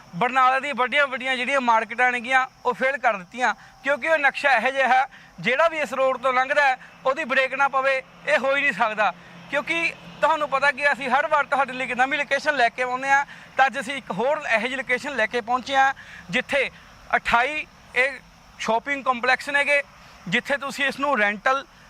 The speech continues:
ਤੇ ਪਰਚੇਸ ਦੋਨੋਂ ਆਪਸ਼ਨਾਂ ਤੁਹਾਡੇ ਕੋਲ ਹੈਗੀਆਂ ਨੇ। ਚਾਹੇ ਤੁਸੀਂ ਇਸ ਨੂੰ ਕਿਰਾਏ 'ਤੇ ਲੈ ਲਓ, ਚਾਹੇ ਇਸ ਨੂੰ ਤੁਸੀਂ ਮੁੱਲ ਖਰੀਦ ਲਓ।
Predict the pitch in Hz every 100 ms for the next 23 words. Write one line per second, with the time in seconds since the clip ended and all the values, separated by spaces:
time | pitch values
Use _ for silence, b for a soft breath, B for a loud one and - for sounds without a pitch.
0 | - 294 294 269 - 214 180 - - -
1 | - 156 254 311 294 214 294 285 285 269
2 | 262 233 220 226 277 269 226 240 247 240
3 | 214 269 214 262 233 233 226 247 247 254
4 | 254 - B B - 254 254 233 233 254
5 | 214 294 277 220 202 202 175 165